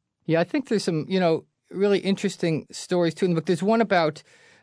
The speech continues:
uh, this fellow named Dan Bukatinsky, who's an actor and a writer as well. He wrote a story about being in Ireland when, uh, September eleventh happened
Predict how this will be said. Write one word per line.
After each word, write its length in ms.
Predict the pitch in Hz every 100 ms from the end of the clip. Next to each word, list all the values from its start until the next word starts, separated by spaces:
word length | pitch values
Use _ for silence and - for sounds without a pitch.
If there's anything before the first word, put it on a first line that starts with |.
| -
uh, 220 | 156 151
this 160 | 156 -
fellow 160 | 175
named 160 | 165 151
Dan 260 | 165 156
Bukatinsky, 560 | 151 147 - 185 175 143
who's 160 | 139 139
an 80 |
actor 400 | 151 151 151 156
and 120 | 139 131
a 40 |
writer 460 | 131 139 139 123 - _
as 180 | - 151
well. 200 | 170 165
He 120 | 156
wrote 160 | 170 170
a 40 |
story 200 | 147 160
about 200 | 147 147
being 160 | 147 143
in 80 | 131
Ireland 520 | 139 143 139 143 135
when, 340 | - 135 131 131
uh, 300 | 131 123 127 - _ _
September 420 | - 151 - 143 135
eleventh 340 | 135 139 127
happened 500 | 123 101 - 85